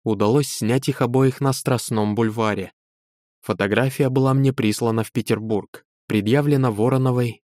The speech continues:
и Солнцев оказался все тем же Михаил Михайловичем. Он и Шведова были арестованы, и последняя поведала в слезах,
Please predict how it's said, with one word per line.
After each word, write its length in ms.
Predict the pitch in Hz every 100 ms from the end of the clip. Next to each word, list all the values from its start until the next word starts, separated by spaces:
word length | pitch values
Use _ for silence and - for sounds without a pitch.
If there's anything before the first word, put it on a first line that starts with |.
| -
и 120 | 117
Солнцев 600 | - - 127 135 131 127
оказался 520 | 131 127 120 123 - 123
все 200 | - 107
тем 260 | - 139
же 120 | 131
Михаил 340 | 131 120 113 107
Михайловичем. 800 | 107 - 110 104 98 - 85 80 _ _ _ _ _ -
Он 260 | 101 110 117
и 20 |
Шведова 500 | - 104 113 120 120
были 220 | 117 117
арестованы, 760 | 113 107 - 107 113 127 123 117 _ _ -
и 120 | 107
последняя 680 | - 98 - 123 135 135 131
поведала 520 | 120 113 131 131 123
в 60 |
слезах, 640 | - 117 110 104 123 -